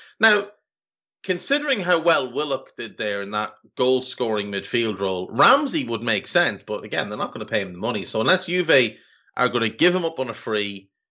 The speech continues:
and pay a bunch of his wages to get him to go away, or loan him and pay a bunch of his wages, I just don't see how that happens.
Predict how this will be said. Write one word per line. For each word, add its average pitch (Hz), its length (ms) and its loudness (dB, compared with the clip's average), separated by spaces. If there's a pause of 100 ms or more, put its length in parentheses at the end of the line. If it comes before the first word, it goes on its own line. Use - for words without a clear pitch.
(640)
and 110 160 -8
pay 135 180 4
a 131 60 4
bunch 120 260 -6
of 104 80 -10
his 87 100 -10
wages 104 480 -2
to - 140 -20
get 104 140 -2
him 92 80 -8
to - 80 -20
go 98 140 -4
away, 95 320 2
or 135 320 6
loan 131 360 4
him 95 180 -6
and 98 160 -8
pay 110 180 -2
a 101 40 0
bunch 175 240 -14
of 104 60 -14
his 95 120 -10
wages, 92 440 -4 (540)
I 123 100 0
just 110 160 -2
don't 131 200 4
see 127 120 2
how 113 160 4
that 107 120 4
happens. - 440 -2